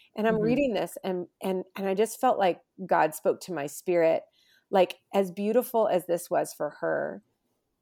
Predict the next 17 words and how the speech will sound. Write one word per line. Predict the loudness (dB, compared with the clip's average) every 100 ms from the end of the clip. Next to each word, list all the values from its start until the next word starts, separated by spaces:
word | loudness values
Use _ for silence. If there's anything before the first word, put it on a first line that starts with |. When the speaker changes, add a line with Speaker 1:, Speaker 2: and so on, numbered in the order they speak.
| _ _ _ _ _ _ _
Speaker 1:
rejoice | 0 2 4 2 2
with | 0 -2
her | -2 -6 -6 -8 -4
because | -4 -2 -6
she's | -6 -8 -6
going, | -2 -2 -2 -4 -2
but |
Speaker 2:
Mm-hmm. | -2
Speaker 1:
also | -2 -2 -2
you | -2 -4 -8
can | -6 -6
weep | -4 -4
with | -4 -6
her | -4 -6 -4
because | -4 -4 -4
she's | -6 -8 -10
leaving, | -12 -14 -16 -20